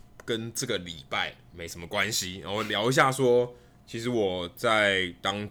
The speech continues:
球迷的时候，我自己也会想，常常想说，主播啊，或是这些，呃，我们说平面媒体、电子媒体的记者朋友是怎么样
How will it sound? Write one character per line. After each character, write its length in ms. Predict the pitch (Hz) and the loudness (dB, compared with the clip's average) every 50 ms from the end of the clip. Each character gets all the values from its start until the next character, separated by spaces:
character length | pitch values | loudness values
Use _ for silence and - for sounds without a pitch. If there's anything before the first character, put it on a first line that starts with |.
| - - | -12 -10
球 240 | - - 113 95 95 | -6 -2 -2 -2 -2
迷 140 | 98 98 92 | -2 -2 -2
的 100 | 98 98 | -2 -2
时 180 | - 85 82 | -2 -4 -4
候， 140 | 95 92 85 | -4 -4 -4
我 80 | 85 85 | -4 -6
自 160 | - 143 139 | -6 -6 -2
己 80 | 123 | 0
也 80 | 104 92 | 0 2
会 140 | 101 113 110 | 2 2 0
想， 200 | 101 98 87 78 | 0 -4 -8 -10
常 140 | - 104 98 | -10 -10 -6
常 160 | 98 101 104 | -6 -6 -4
想 240 | - 92 73 76 76 | -4 -6 -6 -6 -8
说， 420 | - 92 87 85 85 85 90 - - - - - - - - - - - - - | -8 -6 -6 -6 -6 -8 -10 -12 -16 -20 -20 -20 -20 -20 -20 -20 -20 -20 -18 -12
主 180 | - - 107 101 | -8 -6 -6 -6
播 300 | 98 113 117 123 127 127 | -4 0 2 4 6 6
啊， 100 | 131 131 | 4 4
或 80 | 135 139 | 2 0
是 120 | 131 131 | -2 -2
这 120 | 131 135 | -2 0
些， 460 | 127 - 131 123 120 117 117 117 120 127 - - - - - - - | 0 0 0 2 2 2 2 0 -2 -4 -8 -12 -12 -12 -12 -14 -12
呃， 300 | 98 92 90 90 90 90 | -10 -8 -6 -6 -6 -6
我 80 | 92 | -8
们 160 | 92 95 95 95 | -8 -8 -8 -4
说 380 | 95 113 110 113 113 110 - - | -2 0 0 0 -2 -2 -6 -12
平 180 | - - 101 104 | -12 -10 -6 -2
面 160 | 120 120 110 | 0 0 0
媒 160 | 98 90 92 | 0 0 -2
体、 140 | - 90 85 | -2 -4 -4
电 200 | 85 123 117 110 | -2 -2 -2 -2
子 180 | 98 - - 90 | -2 -6 -10 -10
媒 200 | 85 80 82 85 | -8 -8 -8 -8
体 160 | - 90 82 | -8 -10 -10
的 140 | 76 78 78 | -10 -10 -10
记 200 | - - 107 98 | -8 -8 -8 -6
者 140 | 87 85 80 | -6 -6 -6
朋 240 | - 82 76 76 | -8 -10 -12 -10
友 160 | 80 78 71 67 - - - - - - - - - | -10 -10 -12 -12 -14 -16 -20 -20 -20 -20 -20 -8 -6
是 80 | - 175 | -6 -6
怎 240 | 139 - - 123 104 | -4 -4 -6 -6 -6
么 180 | 95 90 87 95 | -4 -6 -4 0
样 360 | 110 117 117 107 107 101 | 0 2 2 0 -2 -6